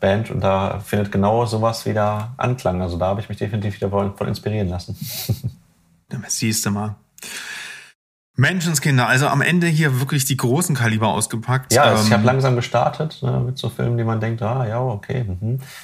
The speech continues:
Speaker 1: Und dann geht's immer größer, tatsächlich zu aktuellen Blockbustern, die aber, also ich hab mich auch gedacht, boah, ist, ich als Regisseur, äh, und Filmemacher, hab ich da so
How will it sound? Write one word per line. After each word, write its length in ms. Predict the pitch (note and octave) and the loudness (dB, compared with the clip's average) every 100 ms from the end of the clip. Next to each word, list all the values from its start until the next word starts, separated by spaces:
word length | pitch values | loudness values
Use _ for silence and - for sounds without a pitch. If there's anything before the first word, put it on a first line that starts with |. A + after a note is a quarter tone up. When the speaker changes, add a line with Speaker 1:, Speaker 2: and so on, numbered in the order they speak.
| - | -6
Speaker 1:
Und 120 | G2 | 0
dann 360 | G2 A#2+ B2+ A#2+ | 2 2 0 0
geht's 200 | A#2 - | -2 0
immer 220 | A2 A2+ | 0 2
größer, 460 | G2 A#2+ - G2 G2+ | 2 0 0 -2 -2
tatsächlich 300 | F#2+ A2 G#2 | -2 -2 0
zu 140 | G#2 | 0
aktuellen 320 | G2 - A2 G2 | 0 0 0 2
Blockbustern, 580 | A#2 - B2+ - A#2+ | 2 0 -2 -2 -2
die 140 | A2 G#2 | 0 0
aber, 420 | G2 G2+ G2+ G#2 - - - | 2 2 0 -4 -16 -20 -10
also 300 | - F#2+ - - F2 | -2 0 -2 -4 -6
ich 160 | F#2+ G#2 | -4 -4
hab 120 | - | -2
mich 180 | G#2+ - | -4 -2
auch 140 | G#2+ | -2
gedacht, 280 | G#2 G#2+ - | 0 -2 -2
boah, 220 | F#2+ G#2 | 0 0
ist, 320 | - - - - | 0 -6 -8 -8
ich 220 | A#2+ - | -4 -2
als 200 | G#2+ - | -2 0
Regisseur, 680 | G2+ G2 - G#2+ B2 C3 - - - - _ _ _ - | 0 0 0 2 2 0 -6 -20 -20 -20 _ _ _ -4
äh, 180 | G2+ G2 | 2 2
und 180 | G2+ G2 | 2 0
Filmemacher, 880 | - A#2+ B2 B2 - B2+ B2 B2+ - | 2 2 4 2 2 0 0 -4 -4
hab 140 | G#2 | -4
ich 60 | G#2+ | 0
da 160 | G2+ | 0
so 420 | G2 G2 F#2+ F#2+ | 2 2 2 -2